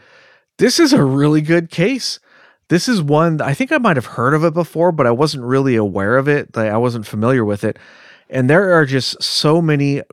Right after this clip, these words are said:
great sightings to this case. I think I really will do a bonus episode where I go over some more of the sightings from the area, 'cause there's a ton. The witnesses,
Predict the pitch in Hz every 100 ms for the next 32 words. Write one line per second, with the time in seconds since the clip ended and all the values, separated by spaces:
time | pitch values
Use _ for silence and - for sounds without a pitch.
0 | 120 110 110 127 127 - - 120 127 117
1 | 110 113 98 101 - 95 98 82 110 165
2 | 135 139 123 110 127 120 110 101 113 113
3 | 110 110 110 - 107 107 104 101 110 113
4 | 110 101 113 107 107 98 - 107 107 104
5 | 107 95 - 110 110 95 - - - -
6 | _ - 113 135 175 143 123 107 - -
7 | 156 110 82 98 - - _ _ 113 120
8 | 175 185 - 196 190 175